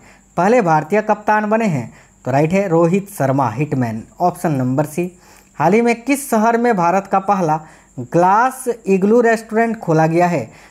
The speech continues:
तो भारत का पहला ग्लास इग्लू रेस्टोरेंट कहाँ खोला गया है? तो साथियों कश्मीर में, ऑप्शन नंबर बी राइट है। हाल ही में आरबीआई ने रेपो रेट में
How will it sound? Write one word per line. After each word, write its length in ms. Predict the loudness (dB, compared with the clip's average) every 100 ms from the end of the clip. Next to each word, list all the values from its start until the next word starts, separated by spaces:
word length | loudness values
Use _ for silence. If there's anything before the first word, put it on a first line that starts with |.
| _ -4
तो 60 |
भारत 320 | -2 0 0
का 120 | 0 0
पहला 320 | 0 2 0
ग्लास 460 | 2 2 2 2 -2 -4
इग्लू 300 | 0 2 2
रेस्टोरेंट 520 | 2 -2 -2 0 -2
कहाँ 280 | -2 -2 0
खोला 260 | 2 2
गया 200 | 2 0
है? 180 | 0 -4 -10 -20 _
तो 60 | -6
साथियों 340 | -2 0 0 0 -2
कश्मीर 460 | -2 0 2 2
में, 200 | 0 -6 -14 _
ऑप्शन 340 | -6 -4 -2 0
नंबर 280 | 0 0
बी 140 | 2 2
राइट 220 | 2 0
है। 180 | -4 -8 -16 _ _ _ _ _ _ _ _ _ _ _ -20 -6
हाल 180 | -2 2
ही 80 | 2
में 160 | 0 0
आरबीआई 600 | 0 0 2 2 2 2
ने 140 | 2
रेपो 300 | 2 0 2
रेट 220 | 2 2
में 240 | 0 -2